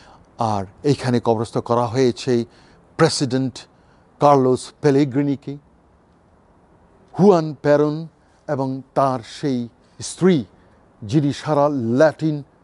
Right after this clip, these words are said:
আমেরিকাতে বিখ্যাত প্রভাবশালী আরেকজন মহিলা ছিলেন, ইভা পেরন। সেই ইভা পেরনের কবরের নাম্বার হচ্ছে এইটি এইট, আর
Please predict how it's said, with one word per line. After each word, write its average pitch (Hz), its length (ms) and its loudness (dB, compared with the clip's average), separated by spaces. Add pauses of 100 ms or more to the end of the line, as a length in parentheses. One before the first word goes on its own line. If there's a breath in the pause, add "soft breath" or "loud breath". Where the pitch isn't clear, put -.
(160)
আমেরিকাতে 139 680 0 (360 soft breath)
বিখ্যাত 127 720 -4 (320 soft breath)
প্রভাবশালী 156 540 2
আরেকজন 123 360 0
মহিলা 120 340 -2
ছিলেন, 113 320 -4 (520 soft breath)
ইভা 135 420 2 (260)
পেরন। 120 360 0 (300 soft breath)
সেই 185 300 0
ইভা 170 220 0
পেরনের 135 400 0
কবরের 123 360 -2
নাম্বার 123 360 -4
হচ্ছে 127 340 -6 (560 soft breath)
এইটি 139 380 2
এইট, 202 280 2 (600 soft breath)
আর 107 240 -4